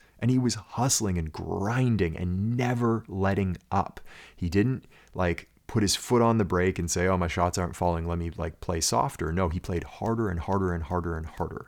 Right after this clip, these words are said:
and found his way back into the game through actions that he could control. So the, <laughs> the other aspect of this that I'm sure will come up for some players is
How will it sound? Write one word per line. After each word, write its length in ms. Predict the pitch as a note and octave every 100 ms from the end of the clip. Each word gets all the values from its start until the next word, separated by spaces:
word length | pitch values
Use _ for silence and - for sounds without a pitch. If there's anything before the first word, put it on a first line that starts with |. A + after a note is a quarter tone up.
| -
and 120 | E2+
found 720 | - - F2 G2+ A2+ A2+ G#2
his 200 | F#2+ F2+
way 300 | E2+ F2 F2
back 320 | E2 E2+ E2
into 180 | F2+ E2+
the 100 | E2
game 400 | D#2+ F#2+ A#2 C#3 - - - -
through 320 | - A#2 B2 -
actions 500 | F2 - F#2 F2 E2
that 140 | -
he 140 | D#2+
could 180 | D#2+ D#2
control. 520 | - D#2 - G1+ - - _ _ _ - - - -
So 360 | - A#2 G2+ G2 - _ _ _ _ _ - - - _ _ _ _ _ _ _ _ _
the, 560 | F#2+ G#2+ A2 G#2+ G#2 - - _ -
<laughs> 720 | D#2+ - E2 - - - -
the 120 | G#2
other 180 | C3+ B2+
aspect 420 | F#2 F#2 - E2+
of 100 | D#2+
this 340 | D#2 E2 - - - -
that 320 | F2+ E2+ F2
I'm 140 | E2+
sure 160 | E2+ F#2+
will 100 | F2
come 200 | - E2
up 100 | -
for 100 | E2+
some 220 | - D#2+
players 420 | - D#2 D2+ D2+
is 380 | - F2 E2 D#2+